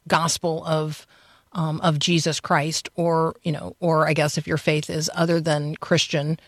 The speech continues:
um, it's you sharing verbally in such a way. Um, so when you say share your faith, that's specifically what you're referring to.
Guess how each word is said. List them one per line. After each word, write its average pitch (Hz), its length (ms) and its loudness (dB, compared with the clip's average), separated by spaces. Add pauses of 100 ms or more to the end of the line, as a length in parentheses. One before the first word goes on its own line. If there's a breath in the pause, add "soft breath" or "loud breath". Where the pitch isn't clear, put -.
(360 soft breath)
um, 160 280 2
it's - 280 0
you 160 400 4 (120)
sharing 160 540 4
verbally 160 600 2
in 160 160 0
such - 240 -2
a 156 80 4
way. 156 400 0 (480 soft breath)
Um, 147 400 2 (320)
so 190 240 4
when 180 260 4
you 208 160 6
say 226 140 8
share 196 240 6
your 175 140 4
faith, 165 300 4
that's 156 400 2
specifically 185 840 2
what 165 160 0
you're 170 100 0
referring 185 460 2
to. 156 260 0